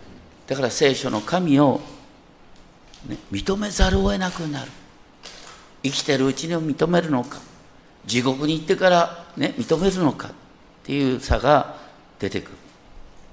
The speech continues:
さらに五十章一節では、「あなた方の母を追い出したという私の離縁状は一体どこにあるのか」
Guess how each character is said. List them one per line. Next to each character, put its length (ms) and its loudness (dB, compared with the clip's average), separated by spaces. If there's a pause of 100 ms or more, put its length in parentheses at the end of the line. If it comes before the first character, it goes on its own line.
(640)
さ 140 8
ら 80 8
に 60 6
五 120 8
十 180 4
章 560 2
一 120 -6
節 360 -6
で 120 0
は、 400 4 (4000)
「あ 120 6
な 100 12
た 140 10
方 240 10
の 140 8
母 440 10
を 260 8
追 120 8
い 80 0
出 120 8
し 60 -4
た 140 2
と 120 2
い 120 4
う 140 6
私 360 0
の 160 0
離 120 2
縁 200 2
状 160 2
は 140 4
一 60 -2
体 220 -2
ど 120 -2
こ 160 -2
に 100 4
あ 100 0
る 120 -10
の 100 -4
か」 220 -10